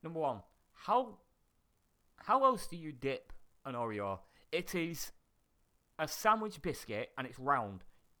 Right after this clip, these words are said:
Unless, the only way I can think of is that you take one side off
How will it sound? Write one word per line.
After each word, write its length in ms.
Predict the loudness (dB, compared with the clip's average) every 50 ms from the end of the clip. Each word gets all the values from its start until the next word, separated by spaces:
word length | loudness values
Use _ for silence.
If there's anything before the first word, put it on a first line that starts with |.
| _ _ _ _ _ _ _ _ -8
Unless, 480 | -4 0 2 2 2 2 0 -6 -6 -8 -14 -10
the 120 | -6 -4 -2
only 140 | -2 2 4
way 120 | 4 6
I 60 | 6 4
can 100 | 2 -2
think 200 | -6 -6 -2 -2
of 140 | -2 -2 -2
is 60 | -4
that 100 | -8 -10
you 60 | -6
take 200 | -2 0 0 0
one 180 | 0 -2 -4 -2
side 260 | 0 0 2 2 2 2
off 360 | 0 -2 -2 -4 -8 -10 -16